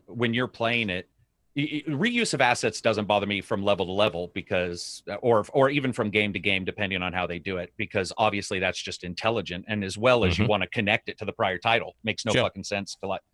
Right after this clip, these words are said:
Speaker 1: not do that. When you're playing it though, uh, is it,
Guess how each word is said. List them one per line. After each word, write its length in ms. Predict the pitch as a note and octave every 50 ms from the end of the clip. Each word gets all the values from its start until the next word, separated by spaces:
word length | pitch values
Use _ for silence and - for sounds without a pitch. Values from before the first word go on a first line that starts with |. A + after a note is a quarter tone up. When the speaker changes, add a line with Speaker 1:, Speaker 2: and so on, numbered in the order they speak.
| _ _ -
Speaker 1:
not 200 | A#2+ B2 A2+ F2+
do 120 | F2+ A#2+ A2+
that. 200 | F#2+ E2+ F2+ _ _ _ _ _ _
When 160 | - C#3+ D#3+
you're 140 | E3 F3 F#3+
playing 340 | - - D#3 D3 C#3+ D3 D3+
it 140 | D#3 D3+ -
though, 280 | D3+ D3+ D#3 E3+ F3 _ _ _ _ _ _ _ _ _ _ _ _ _ _ _ _ _ _ _ _ _ _ -
uh, 120 | A2+ E2+ D#2+ - _ _ _ _ -
is 220 | D3+ D3+ D3 B2+
it, 180 | D#3 C#3+ C#3+